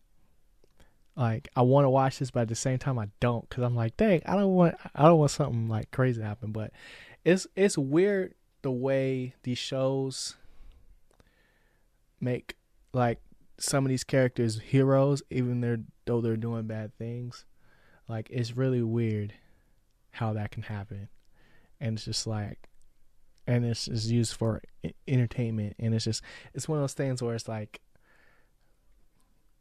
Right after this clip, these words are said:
I shouldn't be hyped <laughs> that this man is making all this money selling drugs. But because it's a show, I'm like, "Dang, I want Franklin to win" type beat. But it's just like, yo, like,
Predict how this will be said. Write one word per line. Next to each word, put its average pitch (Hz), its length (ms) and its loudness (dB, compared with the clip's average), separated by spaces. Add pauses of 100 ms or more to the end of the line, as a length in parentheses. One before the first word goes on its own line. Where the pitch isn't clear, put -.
(100)
I 160 100 4
shouldn't 247 340 0
be 196 80 2
hyped 156 380 4 (200)
<laughs> - 140 -2 (1700)
that 139 160 0
this 151 160 0
man 135 400 2 (420)
is 123 140 0
making 135 240 2
all 127 160 2
this 120 100 0
money 117 360 -2 (360)
selling 117 340 2
drugs. 110 520 0 (260)
But 113 380 2 (800)
because 185 380 6
it's 156 180 6
a 117 320 0 (360)
show, 131 460 0 (1200)
I'm 156 60 6
like, 117 160 4
"Dang, 120 180 0
I 127 40 -2
want 147 240 0
Franklin 131 400 0
to 110 60 -4
win" 127 400 6
type 131 280 4
beat. 131 280 4
But 147 160 8
it's 160 140 6
just 151 200 6
like, 143 260 8
yo, 139 200 6
like, 120 360 2